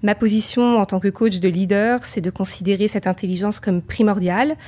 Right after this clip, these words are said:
très souvent laissée à l'écart, car on a tendance à penser qu'avoir des compétences, euh, plus stratégiques, plus opérationnelles sont essentielles. Je pense que l'intelligence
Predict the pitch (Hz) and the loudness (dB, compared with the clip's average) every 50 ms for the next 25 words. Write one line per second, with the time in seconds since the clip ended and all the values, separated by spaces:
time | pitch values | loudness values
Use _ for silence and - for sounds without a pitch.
0 | - - - - - - - - 254 247 - - 240 214 220 214 202 196 - - | -18 -16 -16 -18 -16 -10 -4 -2 -2 -2 0 -2 0 2 4 2 2 2 2 0
1 | 202 170 - - 165 180 180 190 - - 247 277 349 370 - - - 196 170 175 | -2 -2 0 -2 -2 0 0 0 0 0 0 0 0 -2 -6 -6 -8 -6 -4 -2
2 | 175 170 175 - 202 190 202 208 208 - 185 180 - 202 196 202 - - - 220 | -2 -2 -2 -2 -2 0 0 0 0 0 -2 0 2 2 2 2 0 0 0 -2
3 | 220 220 - - - - - - 190 180 175 170 180 185 - 196 180 - 202 196 | -2 -2 -4 -14 -18 -18 -4 -2 0 0 2 0 0 0 0 -2 0 0 -2 -2
4 | - 208 202 202 196 - - - 175 170 170 165 - - - - - - 190 - | 0 0 0 0 0 -2 -2 0 0 0 0 -2 -6 -8 -6 -4 -4 -4 0 0
5 | 220 202 196 233 226 - - 175 175 208 - 226 202 196 202 - - - 202 214 | 0 0 0 -2 -4 -6 -4 -2 0 0 2 2 0 0 0 0 -2 0 0 0
6 | 214 214 - 185 175 - 240 240 233 208 - - - 196 190 233 277 - - - | 0 0 -2 -2 -2 -2 -2 0 0 -2 -2 -2 0 0 0 0 -2 -4 -8 -18
7 | - - - - - - 214 202 - - 185 190 196 190 - 196 208 196 190 196 | -20 -18 -12 -12 -4 -2 -2 -2 -2 -2 0 0 0 -2 -2 -2 0 0 2 0
8 | 185 185 - | 0 0 -2